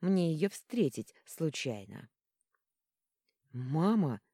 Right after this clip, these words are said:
она не милая!" заворчала Лерка, недовольно скривившись при упоминании о девушке брата.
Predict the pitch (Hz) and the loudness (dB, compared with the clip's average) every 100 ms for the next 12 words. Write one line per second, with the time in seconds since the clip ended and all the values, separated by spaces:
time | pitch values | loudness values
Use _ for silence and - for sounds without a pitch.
0 | _ - 135 151 226 214 165 208 240 196 | _ -2 0 2 4 4 4 4 4 4
1 | 151 151 147 151 139 131 _ _ _ _ | 4 4 4 4 0 -4 _ _ _ _
2 | _ _ - 117 127 - - 139 127 175 | _ _ -12 -6 -6 -4 -4 -2 -2 -2
3 | 285 - 117 - - 156 151 151 180 151 | -4 -6 -8 -12 -10 -4 0 0 0 -2
4 | 131 - 131 165 262 - 139 - 143 131 | -4 -6 -4 -4 -4 -8 -8 -2 0 0
5 | 135 127 120 175 226 262 - 151 113 113 | -2 -4 -2 -2 -2 -2 -6 -6 -8 -8
6 | - 117 - - - | -12 -12 -12 -16 -20